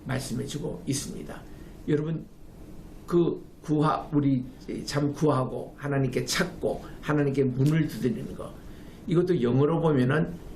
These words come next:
이게 구하다 말을 이제 시크라,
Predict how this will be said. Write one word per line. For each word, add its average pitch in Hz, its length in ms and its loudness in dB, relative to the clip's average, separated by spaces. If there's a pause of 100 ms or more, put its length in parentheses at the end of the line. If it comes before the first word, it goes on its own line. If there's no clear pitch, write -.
(240)
이게 139 380 4 (360)
구하다 143 680 2 (260)
말을 - 400 0 (140)
이제 135 220 -2
시크라, - 720 -2